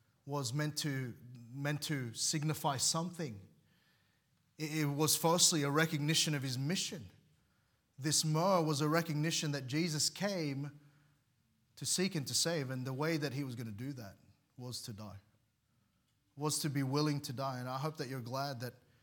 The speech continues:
he came with a mission. He, he came also, this, this myrrh is a recognition of his willingness to die.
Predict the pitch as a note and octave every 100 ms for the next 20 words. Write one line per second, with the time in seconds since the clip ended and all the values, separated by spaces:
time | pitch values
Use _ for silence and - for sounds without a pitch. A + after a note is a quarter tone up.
0 | _ _ - C3+ D3+ D3 C#3+ C3+ B2+ B2
1 | C#3 E3 - C#3+ G2+ _ _ _ _ _
2 | _ _ _ _ _ _ - D#3+ C#3+ D#3
3 | - F3 F3+ D#3+ D3 E3+ - D#3+ C#3 D#3
4 | - C3+ D3 - D3 D3+ E3+ D3 C#3 C3+
5 | D#3 D3+ C#3 E3 E3+ F3+ C#3 A2 - -
6 | - - _ _ D3 D3 B2 A#2 C3 C#3
7 | B2+ B2+ D3 D#3+ D#3+ C#3+ - - A#2+ D#3
8 | F3+